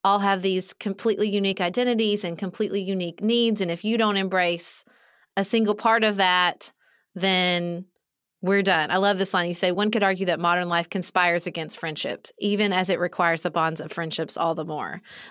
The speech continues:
Like, I think that there's this, this tension between individuality and sort of the collective that bubbles up in modern friendships. And I think you definitely see that in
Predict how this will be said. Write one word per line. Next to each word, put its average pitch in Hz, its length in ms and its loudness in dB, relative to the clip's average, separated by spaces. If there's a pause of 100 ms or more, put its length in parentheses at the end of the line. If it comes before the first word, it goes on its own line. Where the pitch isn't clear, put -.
Like, 202 140 2
I 220 120 4
think 262 320 0
that 208 300 4
there's 190 380 0
this, 185 260 0 (120)
this 185 280 -2
tension 226 640 0
between 180 800 -2 (440)
individuality 196 1300 2 (400)
and 180 140 0
sort 190 180 2
of 175 140 2
the 185 100 -2
collective 233 760 -2
that 233 360 2
bubbles 226 360 2
up 233 180 2
in 233 100 2
modern 226 360 2
friendships. 233 500 0
And 180 80 2
I 165 80 2
think 180 260 -4
you 175 80 -2
definitely 208 380 2
see 185 220 0
that 160 420 4
in 165 520 -2